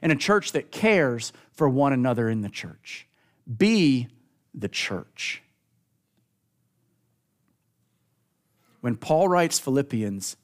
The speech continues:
back to them about ten to twelve years later, he writes to a church that is not just surviving, but they are thriving.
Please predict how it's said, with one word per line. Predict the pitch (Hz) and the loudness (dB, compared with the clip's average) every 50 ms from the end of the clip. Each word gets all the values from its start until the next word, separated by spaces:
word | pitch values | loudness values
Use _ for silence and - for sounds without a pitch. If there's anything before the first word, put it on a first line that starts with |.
| _ - | _ -20
back | 120 107 120 123 127 131 - - | -4 0 0 0 0 -2 -4 -10
to | - - 135 123 | -6 -4 -2 -2
them | 104 101 92 95 101 104 - _ _ _ _ _ _ _ - | -2 -4 -8 -10 -12 -16 -20 _ _ _ _ _ _ _ -6
about | - 131 131 120 - - | -2 0 0 0 0 -2
ten | - 151 156 | -2 -2 -2
to | 160 160 | -2 -4
twelve | - - 156 147 147 127 | -2 0 2 2 2 2
years | 127 131 131 120 107 | 0 0 -2 -2 -2
later, | 110 117 113 107 95 95 95 - _ _ _ _ _ _ _ _ _ _ _ _ _ _ _ _ _ | -2 -4 -2 -2 -4 -6 -10 -16 _ _ _ _ _ _ _ _ _ _ _ _ _ _ _ _ _
he | - 151 135 | -2 0 0
writes | 123 120 131 139 170 175 - - | 2 2 0 0 0 0 -4 -6
to | - - - 165 | -6 -6 -4 -2
a | 160 | -2
church | 156 - - - 143 127 120 - - - - - - _ _ _ _ _ _ _ | -2 -4 -2 -2 0 0 0 -2 -4 -6 -6 -8 -10 _ _ _ _ _ _ _
that | 120 120 117 | -2 -2 -2
is | 110 98 113 | -2 -2 -2
not | 110 117 135 - | -2 -2 -2 -4
just | - 156 139 - - | -4 -4 -4 -4 -4
surviving, | - 156 135 113 107 104 101 101 98 92 98 95 92 90 - _ _ _ _ _ _ _ _ _ _ | -4 -4 -6 -6 -4 -4 -4 -4 -4 -6 -8 -12 -14 -16 -20 _ _ _ _ _ _ _ _ _ _
but | - 107 | -12 -6
they | - 117 107 | -4 -2 -2
are | 98 - | -2 -4
thriving. | - - - - - 87 98 95 98 95 92 90 90 87 104 110 | -6 -12 -14 -14 -12 -8 -6 -6 -4 -6 -6 -8 -10 -14 -16 -18